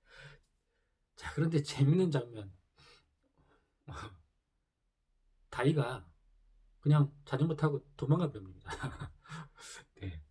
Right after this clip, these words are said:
한참 웃었는데. 그리고 이제 재석은 이렇게 부르죠. "아니, 지금 제가 고백했잖아요." 하면서, 어, "대답을 해줘야죠." 이러면서요.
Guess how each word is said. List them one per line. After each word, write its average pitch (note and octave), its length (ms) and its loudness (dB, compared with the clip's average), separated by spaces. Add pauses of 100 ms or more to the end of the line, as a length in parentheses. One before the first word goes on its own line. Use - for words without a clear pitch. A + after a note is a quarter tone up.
(140)
한참 C#3+ 440 -2
웃었는데. G2 580 -12 (920)
그리고 D#3+ 260 0
이제 B2+ 340 0 (280)
재석은 C#3+ 560 2
이렇게 - 260 -14
부르죠. - 500 2 (800)
"아니, F3 220 -4
지금 F3+ 260 -2
제가 E3 240 2
고백했잖아요." F#3+ 1000 2 (180)
하면서, F#2+ 380 -10 (520)
어, F#2+ 220 -14 (920)
"대답을 G3 400 0
해줘야죠." G#3 920 0
이러면서요. G#2+ 520 -12